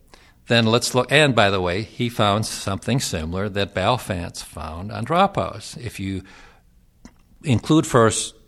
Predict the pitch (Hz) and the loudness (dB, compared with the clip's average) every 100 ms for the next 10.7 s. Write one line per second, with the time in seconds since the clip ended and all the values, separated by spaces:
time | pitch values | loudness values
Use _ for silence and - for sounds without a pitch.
0 | - - - 151 151 139 95 - 95 82 | -8 -8 2 4 4 2 -4 -4 -4 -2
1 | 98 87 78 95 82 87 - 80 80 - | -2 -2 -4 -8 -6 -6 -4 -6 -8 -16
2 | - _ _ - 101 92 82 - - - | -20 _ _ -14 -10 -8 -10 -16 -20 -20
3 | - _ 98 95 90 90 87 87 - 117 | -20 _ -6 -4 -2 -2 -6 -6 -4 0
4 | 131 123 123 131 107 - 104 92 85 - | 4 4 4 4 2 2 0 0 -2 -4
5 | 98 87 85 95 92 85 85 85 95 92 | -4 -4 -6 -4 -4 -4 -4 -4 -2 0
6 | 120 110 110 107 90 107 92 - - - | 2 4 4 2 -2 0 0 -2 -8 -12
7 | - - - _ _ _ _ _ _ _ | -14 -16 -20 _ _ _ _ _ _ _
8 | _ - - _ _ _ _ _ _ _ | _ -20 -20 _ _ _ _ _ _ _
9 | _ _ - - _ 147 147 - 123 110 | _ _ -20 -20 _ 2 2 2 4 4
10 | 104 101 98 87 85 - - | 4 0 0 -4 -8 -12 -20